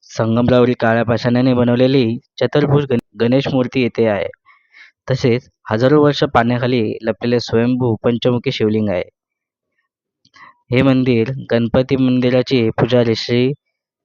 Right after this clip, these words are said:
श्रीधर राऊत यांना दृष्टांत झाला की या मंदिराखाली एक पांडवकालीन विहीर आहे, जिथून एक व्यक्ती शिवपिंडी घेऊन प्रकट होतो आणि ती पुजाऱ्याच्या हातात देतो. या दृष्टांताच्या आधारे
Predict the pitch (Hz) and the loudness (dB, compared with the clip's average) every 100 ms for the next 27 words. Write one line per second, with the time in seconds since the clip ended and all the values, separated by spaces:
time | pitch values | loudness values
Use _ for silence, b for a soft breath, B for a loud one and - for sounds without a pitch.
0 | - - 123 123 147 151 147 143 139 117 | -18 -2 0 2 4 4 4 2 0 0
1 | 127 123 117 - 131 131 131 123 117 113 | -4 -2 -4 -2 -2 0 0 0 0 -2
2 | 123 101 98 B B B _ 113 127 135 | -2 -2 -4 B B B _ 0 2 2
3 | 127 131 131 131 123 - 117 107 110 117 | 2 0 0 0 0 0 -2 0 0 0
4 | 113 117 107 101 82 - _ _ b b | 0 0 0 -2 -4 -8 _ _ b b
5 | - 117 131 135 123 123 135 - 113 113 | -4 -2 2 0 4 2 2 -2 0 -2
6 | 107 - 120 113 120 120 123 131 120 - | -4 0 0 2 0 2 2 2 0 -4
7 | 113 107 98 - 82 - _ _ _ _ | -2 0 -2 -2 -6 -10 _ _ _ _
8 | B B B - 131 123 156 - _ 160 | B B B -2 0 2 -2 -6 _ -4
9 | 156 139 139 131 - 120 101 98 101 - | 2 6 6 4 2 -2 -2 -4 -4 -6
10 | 98 - b b b - 113 127 120 - | -8 -10 b b b -6 -2 0 0 0
11 | 123 117 113 123 113 120 139 123 | -2 0 0 0 2 2 2 0